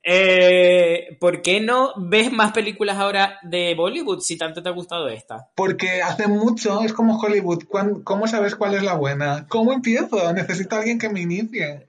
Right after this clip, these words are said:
Speaker 2: pero nadie lo hace, ¿eh? Porque nadie ve Bollywood. Entonces esto es tan per-, es algo perdido. Me tendría que hacer,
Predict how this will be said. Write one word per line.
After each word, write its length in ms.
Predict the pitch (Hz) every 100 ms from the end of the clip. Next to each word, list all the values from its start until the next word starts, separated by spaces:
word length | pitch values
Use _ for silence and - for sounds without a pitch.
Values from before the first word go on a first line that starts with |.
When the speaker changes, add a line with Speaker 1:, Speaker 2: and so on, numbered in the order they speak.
| -
Speaker 2:
pero 180 | 170 170
nadie 320 | 180 208 190
lo 120 | 170
hace, 220 | 175 165
¿eh? 140 | 147 156
Porque 280 | 170 165 175
nadie 460 | 175 185 214 196
ve 160 | 196 190
Bollywood. 540 | 185 202 196 185 180 185 _ _ - 208 202 -
Entonces 460 | 185 190 185 220 208
esto 380 | 196 247 240 -
es 320 | 208 196 -
tan 160 | 202 202
per-, 220 | 220 -
es 160 | 185 202
algo 240 | 208 214
perdido. 720 | 208 180 165 214 170 139 135 - _ _ _ _ _
Me 120 | 156
tendría 240 | 156 156 170
que 60 |
hacer, 220 | 196 202